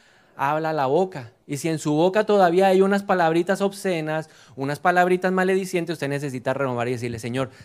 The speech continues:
¿sabes qué? Me di cuenta de que yo sí. Y no, que eso es normal, es que aquí en la costa hablamos así. O sea, como un día que estoy hablando con un señor y, y en la cita y yo le digo, oye, ¿usted por qué habla así?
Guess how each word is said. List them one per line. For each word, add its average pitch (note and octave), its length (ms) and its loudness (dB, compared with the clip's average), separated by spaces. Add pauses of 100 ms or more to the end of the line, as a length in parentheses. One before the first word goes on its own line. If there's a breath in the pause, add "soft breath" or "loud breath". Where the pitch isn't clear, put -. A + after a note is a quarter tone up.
¿sabes B2 280 -8
qué? D#3+ 120 -4
Me D3 120 -2
di A#2+ 120 -8
cuenta B2+ 320 -4
de C#3 100 -2
que A2 120 -8
yo A2 140 -4
sí. C#3 260 -10 (240 loud breath)
Y C#3 100 -4
no, G#3+ 140 2
que A3 100 -2
eso G#3 140 0
es A3 60 2
normal, G#3+ 400 2
es D3+ 80 -2
que G3+ 80 -4
aquí G3 140 -2
en G3+ 80 2
la G3 100 2
costa G3 260 0
hablamos F#3+ 380 2
así. D#3 340 -6 (2500)
O - 20 -20
sea, C#3 120 -2
como F3+ 180 0
un F#3 80 2
día F3+ 180 2
que F3 80 -2
estoy D3+ 160 -2
hablando E3 280 0
con D#3+ 100 -4
un C#3+ 180 -6
señor D3+ 420 -4 (300 soft breath)
y, C3+ 140 -8
y D3 300 -8
en C3+ 160 -6
la B2+ 80 -2
cita C#3+ 400 -2
y C#3 80 -6
yo B2+ 80 -4
le B2+ 80 -4
digo, C3 180 -4
oye, C#3 160 -4
¿usted A#2 180 -10
por A#2+ 140 -14
qué - 80 -14
habla A#2+ 200 -12
así? A2+ 280 -18